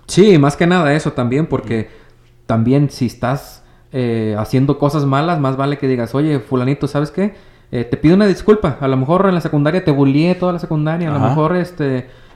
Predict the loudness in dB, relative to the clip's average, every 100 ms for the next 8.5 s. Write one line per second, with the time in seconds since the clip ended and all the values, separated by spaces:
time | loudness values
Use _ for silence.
0 | -8 -6 -4 -6 -12 -20 -4 2 4 4
1 | 4 4 2 0 0 -4 -6 -2 0 2
2 | 0 0 -2 -2 -6 -6 -4 -4 -6 -8
3 | -8 -8 -8 -6 -6 -4 -4 -2 0 0
4 | 0 0 0 0 0 -2 -2 -4 -4 -6
5 | -6 -6 -6 -10 -14 -20 _ -20 -12 -8
6 | -6 -6 -6 -4 -4 -4 -4 -4 -6 -6
7 | -6 -6 -6 -6 -6 -6 -6 -4 -4 -4
8 | -6 -6 -6 -8